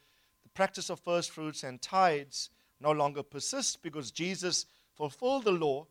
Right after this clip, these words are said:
Do not understand that the initiation of these practices was predated the law by hundreds of years. It just that it was practiced in the law, but its initiation is without law.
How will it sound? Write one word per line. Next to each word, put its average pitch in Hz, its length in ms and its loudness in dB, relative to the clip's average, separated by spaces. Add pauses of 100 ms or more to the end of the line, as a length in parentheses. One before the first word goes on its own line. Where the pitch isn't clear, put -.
(120)
Do 165 140 -6
not 226 200 2
understand 185 720 -2 (640)
that 160 160 -2
the 175 100 -4
initiation 170 720 -4
of 196 100 -4
these 151 160 -14
practices 139 800 -4 (500)
was 147 520 4 (180)
predated 190 680 -2
the 175 80 -2
law 160 200 2
by 165 180 6
hundreds 180 440 -4
of 139 140 0
years. - 480 -10 (580)
It 196 280 -2
just 262 360 0
that 214 200 4
it 165 100 -8
was 170 180 2
practiced - 640 -2
in 240 240 -2
the 175 80 2
law, 135 360 0 (400)
but 151 120 -2
its 165 140 -4
initiation 180 720 0
is 151 220 0
without 147 440 2
law. 113 180 -14